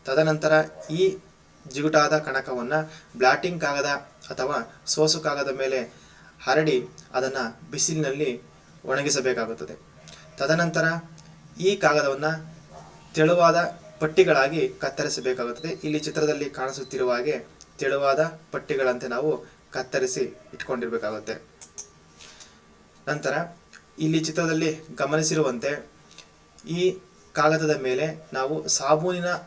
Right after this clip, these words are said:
ದ್ರಾವಣವನ್ನ ಲೇಪಿಸಿದಾಗ ಅಲ್ಲಿ ಕೆಂಪಾದ ಬಣ್ಣ ನಮಗೆ ದೊರೆಯುತ್ತದೆ. ಕಾರಣ,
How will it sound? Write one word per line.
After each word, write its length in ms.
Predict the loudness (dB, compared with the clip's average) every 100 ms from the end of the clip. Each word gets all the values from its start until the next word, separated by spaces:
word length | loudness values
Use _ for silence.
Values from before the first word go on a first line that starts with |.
| -4
ದ್ರಾವಣವನ್ನ 540 | 0 0 0 -6 -4 -4 -4 -8 -20 -20 -20 -20 -20 -20 -20 _ _ _ -20 -4
ಲೇಪಿಸಿದಾಗ 640 | 2 4 4 0 2 2 2 -2 -4 -20 -20 -20 -16 -4
ಅಲ್ಲಿ 520 | -2 -2 -4 -6 -12 -20 -20 -20 _ _ _ -14
ಕೆಂಪಾದ 680 | -2 -2 2 4 4 2 -2 -12 -4
ಬಣ್ಣ 200 | -2 0
ನಮಗೆ 500 | -2 -2 -2 -4 -6 -14 -4
ದೊರೆಯುತ್ತದೆ. 460 | 2 2 2 -4 -8 -12 -2
ಕಾರಣ, 280 | 0 0